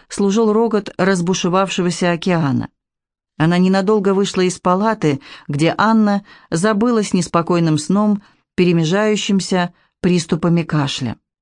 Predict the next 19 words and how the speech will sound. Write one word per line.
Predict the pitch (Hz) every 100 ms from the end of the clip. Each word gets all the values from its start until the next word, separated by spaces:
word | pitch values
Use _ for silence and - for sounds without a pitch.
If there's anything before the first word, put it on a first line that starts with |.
| _ _ _ _ -
"Мне | 185 202
придётся | 202 190 196 196
наблюдать | 190 180 190 196 190 175
медленную | 180 175 185 190 180 175
агонию | - 156 190 196 185
моей | 180 175 180
девочки, | 160 196 185 151 - 143 135 _ _ _ -
моей | 160 165 175
маленькой | 170 190 214 214 208 208
крошки. | 214 208 170 - 131 123 _ _ _ _
Видит | - 170 160 139
Бог, | 143 160 143
было | 170 170
не | 165
так | 156 170
страшно, | - 202 202 160 143
когда | 139 143 143
я |
находилась | 147 151 156 160 160 151